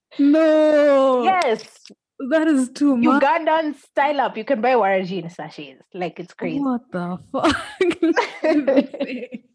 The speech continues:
Speaker 1: I'm so done. I've never had Waraji in my life, but I
Speaker 2: Eh,
Speaker 1: always hear the
Speaker 2: eh.
Speaker 1: stories and I'm like, "This guy is," like,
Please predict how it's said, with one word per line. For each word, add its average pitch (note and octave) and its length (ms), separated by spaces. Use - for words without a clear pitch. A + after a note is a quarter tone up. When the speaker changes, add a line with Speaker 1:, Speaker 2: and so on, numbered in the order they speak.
Speaker 1:
I'm - 1300
so A3+ 160
done. F#3+ 240
I've A3 140
never B3 300
had G3+ 220
Waraji F#3 520
in F3+ 100
my E3 140
life, E3+ 400
but E3+ 380
I G4 40
Speaker 2:
Eh, - 40
Speaker 1:
always D4+ 140
hear - 280
the G3+ 120
Speaker 2:
eh. G3 300
Speaker 1:
stories E3+ 220
and E3 100
I'm E3 80
like, E3 160
"This G3 160
guy E3 80
is," D#3 280
like, - 280